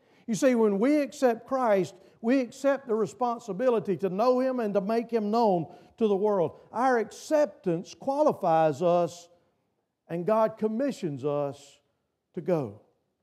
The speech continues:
to share the God, the, the gospel. You know, all this week,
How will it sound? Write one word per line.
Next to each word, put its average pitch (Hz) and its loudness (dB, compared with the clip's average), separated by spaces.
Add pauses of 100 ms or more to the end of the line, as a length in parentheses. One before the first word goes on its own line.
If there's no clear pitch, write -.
(380)
to 156 -6
share 143 -4
the 123 -6
God, 123 -14 (260)
the, 151 -10
the 151 -12
gospel. 127 -14 (1500)
You 202 -2
know, 208 2
all 262 4
this 269 -4
week, 214 0